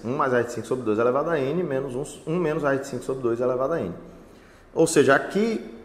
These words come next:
se eu quiser descobrir o enésimo termo da sequência de Fibonacci, basta que eu substitua, é, N nessa expressão. Evidentemente, ela é uma expressão meio estranha, porque eu sei que todos os termos da sequência de Fibonacci são números naturais.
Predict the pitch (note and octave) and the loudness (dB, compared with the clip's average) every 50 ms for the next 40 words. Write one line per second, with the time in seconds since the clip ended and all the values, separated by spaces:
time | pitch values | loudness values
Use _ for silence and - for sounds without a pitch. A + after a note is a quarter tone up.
0 | - - - - - - - E3 D#3+ - E3 C#3+ D3+ D3+ D3 - - - D#3 C3 | -20 -20 -20 -14 -2 2 2 2 4 2 4 6 6 6 4 2 -2 -6 -4 -2
1 | B2+ B2+ C3+ C3 B2+ B2+ A#2+ B2+ C#3+ F3+ G#3+ A3 G3+ G3+ F3 E3 - D#3 D3 C#3+ | 2 4 6 6 6 6 6 4 4 4 4 4 4 2 0 0 0 0 0 2
2 | C3+ C3 B2+ - B2+ A#2+ B2+ B2 - - - C#3+ C3 C#3 C#3+ C3 D3 F3+ G3 F#3 | 2 0 0 0 -2 -2 -4 -6 -8 -8 -6 -6 -4 -4 -2 0 0 0 0 -2
3 | - - - - - - - - - - - - - - A2+ A2+ B2+ C#3+ - - | -4 -8 -12 -14 -16 -18 -20 -20 -20 -20 -20 -20 -16 -4 2 4 4 4 4 4
4 | F3 - F#3+ E3+ - F3 E3+ E3+ - E3+ E3+ - D#3 D3+ D#3+ E3+ E3+ E3 E3 - | 2 2 2 0 2 0 0 0 0 -2 -2 0 0 2 4 4 4 2 0 -6
5 | - - - C3 C3 B2+ B2+ - C#3+ C3 C3+ C#3 C#3+ D3+ E3 F3 - - C3+ C3 | -4 0 2 4 4 4 2 2 2 4 4 2 2 2 0 0 -2 -2 0 0
6 | C3+ C3 - - D#3 - - G3+ F#3+ - - A#2 G2+ E2+ - - - - - - | 0 0 -2 -4 -6 -2 0 0 0 0 0 -2 -4 -4 -6 -10 -16 -18 -20 -20
7 | - - - - A#3 C4 C4 B3 G#3+ G#3+ G#3 G#3 A3 G#3+ G#3 G#3+ A#3 A#3 A#3 A#3+ | -20 -14 -6 0 2 4 4 6 6 4 4 4 4 4 6 6 8 8 8 6
8 | A3+ A3 A3+ A3+ A3 - - G3+ F#3+ E3+ - F#3 G3+ G#3+ A3 G#3+ - D3+ D3+ E3 | 6 6 4 2 2 2 4 4 4 4 4 2 2 4 2 0 0 -2 2 6
9 | F3 F#3+ A3 A3 - F#3 - B3 A#3+ A#3+ A3 F3+ C3+ G#2+ - - B2 - - F3 | 6 6 6 6 2 2 4 6 6 8 8 8 6 4 2 -2 -2 0 2 2
10 | F3 E3+ - F#3+ F#3+ G3 G3 F#3+ F#3+ - A3+ A#3+ B3 A#3 A#3+ G#3+ - - G3 F#3+ | 2 4 4 6 6 6 4 0 4 8 8 8 8 8 4 0 2 4 4 4
11 | F3+ E3 F3 E3+ F3 E3 - D#3 C#3+ - - - D#3+ C#3+ C#3 C3 C3 - - - | 4 2 2 2 2 2 0 0 -2 -4 -4 -4 -2 0 2 2 2 2 0 -2
12 | - E3+ E3 D#3 D#3 D#3 E3 - D3 C3+ C3 D3 E3 D#3+ E3 - G3+ F3 C3+ B2+ | -2 -2 -2 -2 -2 -2 -2 -2 -4 -6 2 4 4 6 6 8 8 10 10 10
13 | B2 A2+ G2 - - - - - - | 10 8 6 2 -2 -6 -8 -10 -12